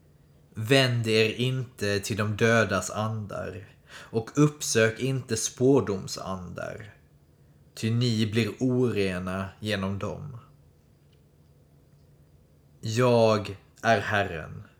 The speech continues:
er Gud. Du ska resa dig upp för ett grått huvud och hedra den gamle. Du ska frukta din Gud.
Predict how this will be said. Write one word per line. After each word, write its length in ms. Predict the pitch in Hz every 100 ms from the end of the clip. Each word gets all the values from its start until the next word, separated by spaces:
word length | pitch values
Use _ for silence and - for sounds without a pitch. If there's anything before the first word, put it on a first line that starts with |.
| _ _ _ _
er 340 | 117 110 98 95
Gud. 380 | 101 90 - - _ _ _ _ _ _ _ - - _
Du 220 | 110 123
ska 200 | 123 131
resa 520 | 120 127 135 135 - 117
dig 180 | 120
upp 360 | 117 135 - -
för 260 | - 117 110
ett 140 | 110
grått 460 | 110 117 117 - -
huvud 500 | 117 104 104 101 101 -
och 340 | - - 104
hedra 800 | - 120 123 117 113 95 95 98 95
den 200 | - 104
gamle. 540 | 101 107 113 104 - 104 - _ _ _ _ _ _ _ _ - -
Du 120 | -
ska 160 | 120 131
frukta 640 | - 131 131 143 - - 110
din 260 | 110 113
Gud. 420 | 117 120 90 95